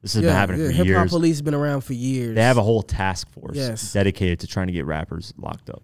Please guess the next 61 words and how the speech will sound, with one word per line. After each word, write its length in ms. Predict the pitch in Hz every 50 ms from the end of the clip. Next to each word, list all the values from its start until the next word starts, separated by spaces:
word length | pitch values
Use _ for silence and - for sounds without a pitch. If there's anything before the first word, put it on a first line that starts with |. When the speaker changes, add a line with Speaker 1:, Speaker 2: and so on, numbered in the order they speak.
| - _ _
Speaker 1:
which 180 | - 98 -
is 100 | 107 95
Speaker 2:
Yes. 120 | 90 90 85
Speaker 1:
insane. 560 | 85 - - - 90 87 85 87 92 98 113 -
That's 200 | - 85 - -
Speaker 2:
Yeah. 60 | -
Speaker 1:
like, 200 | 82 - 120 - - _ _ _ _ _ _ _
that's 160 | - 127 - -
how 180 | 151 131 120
discriminated, 1000 | 101 98 92 107 98 - - - - 113 113 107 101 95 92 90 87 87 87 78
like, 280 | 73 76 82 - _ _ _ _ 147
Speaker 2:
Mm-hmm. 320 | 139 135 131 120 135 143 151 - _ _ _ _ _
Speaker 1:
just 200 | 139 - - -
the 80 | 117
genre 400 | 92 90 101 107 113 120 110 104
of 60 | 95 82
hip 180 | 85 110 -
hop 200 | 101 85 73 - 71
is. 180 | 73 76 -
It's 140 | - - -
automatically 460 | 101 120 120 117 117 120 117 - 110
assumed 300 | 95 - - 113 104 98
everything's 300 | 92 92 90 90 87 85
bad 260 | 78 87 87 85 85
and 120 | 87 90 85
gang 220 | 98 92 90 90 87
related, 400 | 87 87 87 87 87 85 87 87
and, 160 | 82 85 - - _ _ _ _
Speaker 2:
Well, 140 | - 254 247
Speaker 1:
you 60 | 233
know. 60 | 240 240
Speaker 2:
well, 100 | 240 233
when 160 | 247 247 240
you're 80 | 202
constantly 420 | 190 - 254 247 233 - 202 180 151
talking 300 | - 190 233 247 196 180
about 240 | 170 156 151 143 147
it, 40 |
it's 140 | 151 151 -
like, 140 | 190 170 160
Speaker 1:
That's 100 | - 113
Speaker 2:
why 140 | 165 185 196
Speaker 1:
true, 60 | 190 202 202
Speaker 2:
wouldn't 80 | 185
we 100 | 170 156
Speaker 1:
yeah. 60 | 147
Speaker 2:
look 140 | 135 131 -
at 220 | 135 127 120 - -
you? 200 | 120 113 120 120 117 -
Speaker 1:
Yeah, 240 | 98 98 90 87 87
that's 160 | 87 98 -
true. 280 | - - - 90 92 85 87 -
Yeah. 120 | - 98 98 90 - - _
Speaker 2:
Why 180 | _ 135 165 233
Speaker 1:
That's 100 | 269 262
Speaker 2:
wouldn't 240 | 262 269 277 226 185
we 80 | 156
look 240 | 139 131 127 120 -
at 220 | 113 101 95 -
you? 160 | - 78 90 104 - - 131 - -
Speaker 1:
Yeah. 260 | - - 101 - -